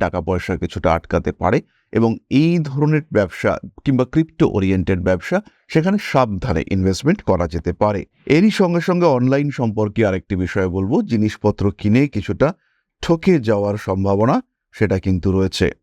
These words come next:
রাজনৈতিক ক্ষেত্রে উন্নতি করতে পারছেন মূলা নক্ষত্রের মানুষরা। ডিপ্রেশন থেকে নিজেকে দূরে সরিয়ে রাখার চেষ্টা করতে হবে। ওষুধ খাওয়ার ক্ষেত্রে একটু অবহেলা,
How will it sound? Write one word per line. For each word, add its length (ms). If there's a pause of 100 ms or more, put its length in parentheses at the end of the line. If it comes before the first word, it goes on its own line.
(320)
রাজনৈতিক 560
ক্ষেত্রে 280
উন্নতি 360
করতে 280
পারছেন 440
মূলা 240
নক্ষত্রের 560
মানুষরা। 480 (360)
ডিপ্রেশন 640
থেকে 240
নিজেকে 400
দূরে 260
সরিয়ে 320
রাখার 380
চেষ্টা 420
করতে 380
হবে। 280 (320)
ওষুধ 360
খাওয়ার 340
ক্ষেত্রে 340 (180)
একটু 460 (440)
অবহেলা, 480